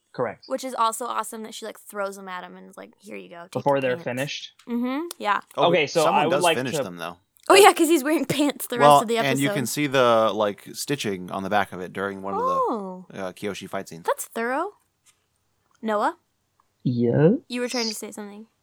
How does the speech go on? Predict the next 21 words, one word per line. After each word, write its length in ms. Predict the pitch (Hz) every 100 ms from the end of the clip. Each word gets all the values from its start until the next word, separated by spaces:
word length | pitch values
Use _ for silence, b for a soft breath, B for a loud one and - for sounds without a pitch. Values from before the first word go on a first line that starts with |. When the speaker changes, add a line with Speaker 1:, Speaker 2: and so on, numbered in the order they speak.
| _ _ _ -
Speaker 1:
I'm 220 | 160 175
always 380 | 131 123 120 113
trying 240 | - 117 113
to 80 |
say 200 | 110 113
something. 400 | 113 113 110 110
What 140 | 143 185
Speaker 2:
Girl, 120 | 247
Speaker 1:
else 100 | 285
is 20 |
Speaker 2:
don't 220 | 233 277 220
we 180 | 240
know 240 | 262 202 170
it. 120 | 143
Speaker 1:
So 480 | _ 226 - 175 165 131
a 160 | 147 147
little 800 | 151 180 202 175 151 135 120 _ _ _ - _
fun 320 | 147 143 127
trivia 720 | - - 190 147 117 107 110 -
for 100 | -
you. 360 | 120 113 110